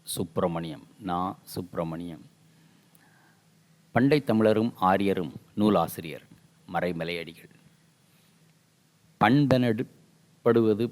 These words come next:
பாடறிந்து ஒழுகுதல் கலித்தொகை. பணவிடுதூது பாடியவர்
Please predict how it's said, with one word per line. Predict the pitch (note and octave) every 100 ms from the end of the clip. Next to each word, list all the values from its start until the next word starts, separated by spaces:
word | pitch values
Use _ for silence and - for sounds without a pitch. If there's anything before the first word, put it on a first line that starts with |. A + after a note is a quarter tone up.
| -
பாடறிந்து | F2+ G2 G2+ A2+ G#2+ F2
ஒழுகுதல் | F2+ F2 D2+ - _ _ _ _ _ -
கலித்தொகை. | F2+ E2+ E2 D2+ - _ _ _ _ _ _ _ _ _ _ _ -
பணவிடுதூது | A2 C#3+ D3+ C3+ A#2 A2 A2+ E2 - -
பாடியவர் | G2 F#2+ G2 D#2+ D#2